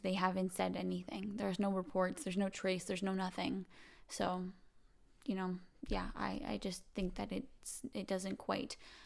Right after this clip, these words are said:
accurately represent what's going on. When I was thinking about starting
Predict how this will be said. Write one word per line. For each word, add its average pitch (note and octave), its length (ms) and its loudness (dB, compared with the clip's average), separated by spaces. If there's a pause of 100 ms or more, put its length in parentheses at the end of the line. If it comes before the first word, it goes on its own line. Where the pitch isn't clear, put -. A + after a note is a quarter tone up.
(160)
accurately F#3 760 4 (200)
represent F3+ 640 4 (180)
what's F#3+ 460 6
going F3+ 300 0
on. - 300 -2 (320)
When A3+ 120 8
I A#3+ 60 10
was C4 100 12
thinking G#3+ 280 6
about F#3+ 220 2
starting F3+ 640 2